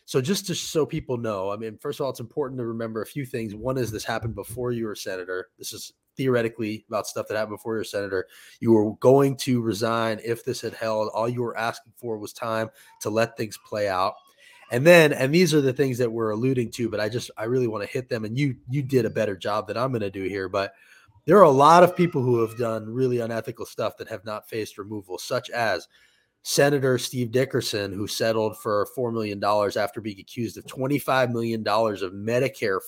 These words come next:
fraud at his clinic, where he was calling urine like liquid gold.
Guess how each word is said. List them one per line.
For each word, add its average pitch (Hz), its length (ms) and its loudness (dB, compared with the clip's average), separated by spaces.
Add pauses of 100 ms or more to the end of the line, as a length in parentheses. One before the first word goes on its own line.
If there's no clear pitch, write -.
(120)
fraud 92 420 -2 (300)
at 98 120 -2
his 95 160 -4
clinic, 120 500 -2
where 92 100 -4
he 98 80 -8
was 95 120 -10
calling 110 540 0 (320)
urine 113 640 4
like 95 240 -2
liquid 120 400 -2 (100)
gold. 104 480 0